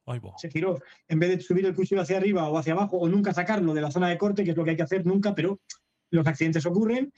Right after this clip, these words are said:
Speaker 1: Sí.
Speaker 2: y directamente al niño en el cuello.
Speaker 1: Uf.
Speaker 2: Entonces, el no saber actuar, ¿qué, qué ocurrió? Cogieron al niño, entraron en pánico, bajaron al centro de salud mientras el niño se iba desangrando. Y el niño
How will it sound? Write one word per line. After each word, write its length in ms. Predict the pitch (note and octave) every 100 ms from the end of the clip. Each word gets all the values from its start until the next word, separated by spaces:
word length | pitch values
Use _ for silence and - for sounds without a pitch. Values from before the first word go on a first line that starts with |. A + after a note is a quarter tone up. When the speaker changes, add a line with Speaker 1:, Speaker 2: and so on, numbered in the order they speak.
| _
Speaker 1:
Sí. 120 | - G#3
Speaker 2:
y 100 | D#3+
directamente 680 | D#3+ F3 F3+ F3 G3 F#3+ - -
al 140 | E3
niño 200 | E3 E3
en 60 | E3
el 100 | C#3
cuello. 280 | D#3+ C#3 B2+ - _ _ _ _ _
Speaker 1:
Uf. 120 | C#3
Speaker 2:
Entonces, 280 | F3 F#3 C3 _ _ _ _ -
el 120 | F3
no 100 | G3
saber 180 | G#3 G#3
actuar, 560 | G#3 - G#3+ G#3+ F#3 - _ _ _ _ -
¿qué, 280 | F3+ F#3
qué 100 | F3+
ocurrió? 440 | G3 F3 F#3 G3 D3+
Cogieron 340 | D3+ E3+ F3
al 100 | F3
niño, 240 | F3+ F3+ F3+
entraron 280 | E3+ E3+
en 100 | E3
pánico, 320 | D#3 F3+ F3 E3+
bajaron 440 | D#3 E3 F3+ F3+
al 100 | E3
centro 180 | E3+ E3+
de 60 |
salud 200 | D#3+ F3+
mientras 260 | F3+ E3 D3
el 60 | D#3+
niño 200 | D#3+ E3
se 80 | D#3
iba 100 | D#3
desangrando. 500 | C#3 C#3+ C3+ B2+ B2 _ _ _ _
Y 120 | F#3
el 100 | D#3+
niño 320 | D#3 D#3 E3